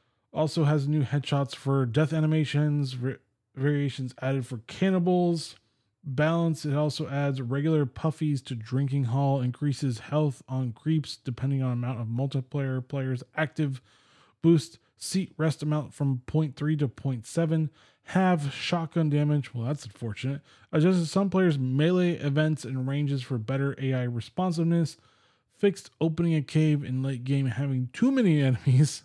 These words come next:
well, that's f-, unfortunate, Kelvin catch fu-, fish order will end after a time, so you just can't do it forever. There's a bunch of other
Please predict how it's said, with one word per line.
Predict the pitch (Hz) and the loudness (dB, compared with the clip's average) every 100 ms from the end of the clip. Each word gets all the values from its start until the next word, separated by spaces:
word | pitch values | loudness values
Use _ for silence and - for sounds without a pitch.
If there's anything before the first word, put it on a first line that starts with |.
| - | -8
well, | 120 | -6
that's | 127 - | -6 -8
f-, | - - _ _ _ | -20 -20 _ _ _
unfortunate, | 117 113 104 135 127 - - - | -10 -8 -6 -6 -6 -10 -20 0
Kelvin | 185 175 180 170 | 2 4 4 2
catch | - 185 - - | 0 0 0 -10
fu-, | - - 160 | -10 2 2
fish | 135 - _ 175 - - - | 2 -4 _ 0 0 -4 -4
order | 151 151 143 | 0 2 0
will | 127 135 139 - | 0 -2 -2 -4
end | 131 143 139 131 _ - | 0 2 0 -4 _ -6
after | 135 - 139 - - | -4 -4 -8 -8 -8
a | |
time, | 120 - 139 131 107 131 - _ _ _ _ _ | -8 -6 -4 -4 -4 -8 -10 _ _ _ _ _
so | 127 | -10
you | 110 | -8
just | 110 - | -10 -12
can't | - 110 | -10 -8
do | 107 110 | -8 -8
it | - _ _ _ _ _ _ _ _ _ 156 127 | -10 _ _ _ _ _ _ _ _ _ -12 -8
forever. | 120 123 135 107 95 107 _ _ _ _ _ _ _ _ - | -4 -2 -4 -6 -10 -14 _ _ _ _ _ _ _ _ -2
There's | 170 | 2
a | 175 | 2
bunch | 202 175 | 2 0
of | 156 | -4
other | 143 165 165 165 160 | 0 2 4 4 2